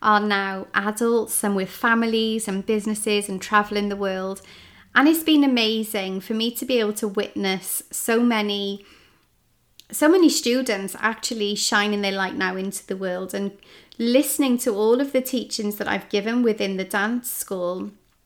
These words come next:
and taking them out into the world. So taking that self-confidence beyond the stage.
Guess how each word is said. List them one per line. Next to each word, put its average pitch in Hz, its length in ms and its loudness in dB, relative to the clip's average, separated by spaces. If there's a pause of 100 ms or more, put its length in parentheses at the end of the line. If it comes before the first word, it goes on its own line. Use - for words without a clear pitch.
(140)
and 214 160 2
taking 226 380 -2
them 208 120 0
out 208 200 2
into 208 180 -4
the 202 80 -4
world. 190 220 -6
So 196 100 -14
taking 240 380 -2
that 214 140 -2
self-confidence 202 960 -2
beyond 190 460 -2
the - 180 -12
stage. - 720 -6